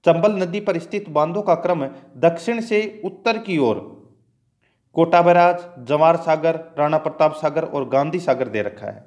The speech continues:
ठीक है। यहाँ पे क्या पूछा गया है अपने को कि दक्षिण से उत्तर की ओर क्रम है, वो अपने को बताना है,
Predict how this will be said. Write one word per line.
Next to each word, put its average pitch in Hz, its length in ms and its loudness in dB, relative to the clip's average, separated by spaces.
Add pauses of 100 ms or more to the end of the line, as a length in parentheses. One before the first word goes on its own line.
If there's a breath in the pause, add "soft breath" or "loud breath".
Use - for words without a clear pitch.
ठीक 139 140 -8
है। 165 180 0 (300 loud breath)
यहाँ 147 220 0
पे 175 120 -4
क्या 180 160 2
पूछा 175 300 -2
गया 170 160 4
है 170 80 0
अपने 175 240 -2
को 185 120 -6 (1500 soft breath)
कि 175 100 0
दक्षिण 170 560 0
से 202 420 -4
उत्तर 185 320 0
की 170 180 -6
ओर 175 180 0 (120)
क्रम 151 220 2
है, 131 200 -4 (840)
वो 175 320 2 (360)
अपने 151 240 -2
को 151 120 -2
बताना 120 340 0
है, 101 180 -12